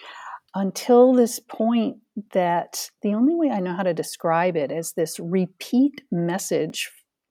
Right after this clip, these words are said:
in looking back, a repeat message from my soul, trying to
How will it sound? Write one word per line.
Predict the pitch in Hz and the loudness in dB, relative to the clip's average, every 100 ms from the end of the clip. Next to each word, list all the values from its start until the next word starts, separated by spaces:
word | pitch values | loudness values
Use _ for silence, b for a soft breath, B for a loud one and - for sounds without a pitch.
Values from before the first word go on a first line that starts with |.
| _ _ _ _ - | _ _ _ _ -6
in | 185 | 0
looking | 214 254 196 | 0 2 0
back, | 160 208 151 147 | 4 4 4 0
a | 175 | -2
repeat | 165 160 208 - | -4 -6 -8 -6
message | 170 - 156 | -6 -6 -8
from | - 151 | -6 -6
my | 151 143 | -6 -10
soul, | 151 - 208 208 156 120 165 _ B B B B B B B _ _ _ _ _ | -10 -6 -2 0 0 -2 -6 _ B B B B B B B _ _ _ _ _
trying | - - 196 202 220 233 | -8 2 2 4 4 2
to | 233 - 214 196 185 | 0 -2 0 0 0